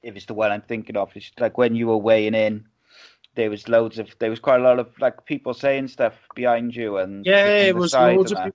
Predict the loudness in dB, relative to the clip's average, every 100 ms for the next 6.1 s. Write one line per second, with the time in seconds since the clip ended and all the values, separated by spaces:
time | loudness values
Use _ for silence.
0 | -14 -20 _ -16 -14 -10 -8 -8 -2 -2
1 | 0 0 -2 -4 0 0 0 -2 -2 0
2 | -2 -6 -8 -4 -2 -2 -2 -6 -10 -10
3 | -12 -14 _ -20 -20 -20 _ -4 -2 -6
4 | -12 -2 4 4 2 -2 -4 -4 -2 -4
5 | -4 -2 -2 -2 -2 -2 0 -2 -4 -8